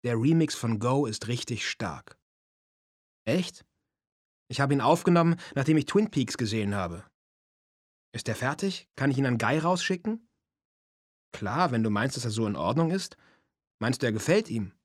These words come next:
„Mal schauen.“ „Ach ja, wie soll er denn heißen?“ „Wie wär's mit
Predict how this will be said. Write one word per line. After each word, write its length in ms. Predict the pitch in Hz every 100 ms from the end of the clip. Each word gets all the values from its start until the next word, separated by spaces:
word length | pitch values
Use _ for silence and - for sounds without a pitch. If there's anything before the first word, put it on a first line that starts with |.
| _ _ _ _ _ _ _ _
„Mal 160 | 131 139
schauen.“ 440 | 180 196 110 107 _ _ _ _ _ _ _ _ _
„Ach 120 | 120
ja, 240 | 131 175 131 - - _ _ _ _
wie 180 | 123 151
soll 140 | 143
er 60 | 151
denn 180 | 139 143
heißen?“ 400 | 196 202 104 - _ _ _ _ _ _ _ _ _ _ _ _ _ _ _ -
„Wie 280 | 101 113
wär's 260 | 107 123 -
mit 360 | 120 - -